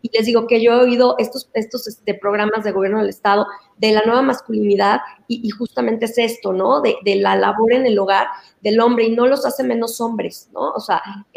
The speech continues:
es, es, busquemos de verdad una paridad, una igualdad. Era nada más este, este comentario, repito, porque,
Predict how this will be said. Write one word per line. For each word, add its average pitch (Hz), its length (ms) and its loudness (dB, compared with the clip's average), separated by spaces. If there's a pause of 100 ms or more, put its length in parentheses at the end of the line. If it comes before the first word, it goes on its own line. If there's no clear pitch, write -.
(120)
es, 214 160 -6 (160)
es, 208 140 -2 (440)
busquemos 269 640 -2
de 262 100 0
verdad 220 280 0
una 240 300 -2
paridad, 208 360 -2
una 220 120 0
igualdad. 190 400 0 (340)
Era 220 200 -2
nada 214 120 -2
más 208 180 -2 (100)
este, 196 240 -16
este 233 140 -6
comentario, 226 480 2
repito, 247 400 -2
porque, - 400 -12